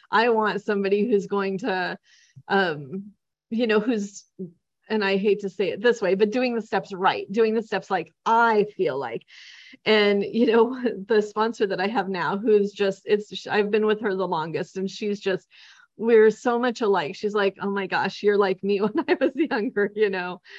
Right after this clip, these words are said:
and it's amazing. But she, you know, in the beginning, I was, you know, I relapsed. I was, um, abstinent with her for, like, three weeks. And then I had a dinner that had sugar. And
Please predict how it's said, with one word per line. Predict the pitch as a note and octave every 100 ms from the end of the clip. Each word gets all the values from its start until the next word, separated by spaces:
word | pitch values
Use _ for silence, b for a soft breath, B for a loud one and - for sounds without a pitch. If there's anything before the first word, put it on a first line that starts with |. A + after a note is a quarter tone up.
| B D#4 -
and | A3+ G#3+
it's | A3+ G3+
amazing. | A3 G#3 G#3 G3+ F#3 G3
But | G3
she, | - - A3+ G#3+ - -
you | A3+
know, | G#3+ G3+ E3+
in | A3
the | A3
beginning, | G3 F3+ B3 C4 G#3+ E3+ F3 _ b b -
I | G#3
was, | G#3+ G#3 G3 F#3+
you | - G#3+
know, | F#3+ F#3 F#3 - -
I | G3+ G3 G3 G3 F3 _ _
relapsed. | D#3 G#3 B3 F#3+ D#3 F#3 -
I | G3 G3
was, | F#3+ F#3 F#3 _ G3
um, | G3
abstinent | C#3+ A#3+ A#3 B3+ B3+
with | G3+ G#3
her | A3+ G3 G3
for, | G3
like, | F#3 E3+ - _ -
three | G3+ G#3+
weeks. | F#3 C#3+ E3 -
And | G3+
then | F#3
I | F3+ F3+
had | F3+ F#3+ F#3 F3+ F3 - -
a | G3
dinner | G3+ F#3 F3+
that | E3+ F3+
had | F3+
sugar. | - F3+ F#3 F#3
And | F#3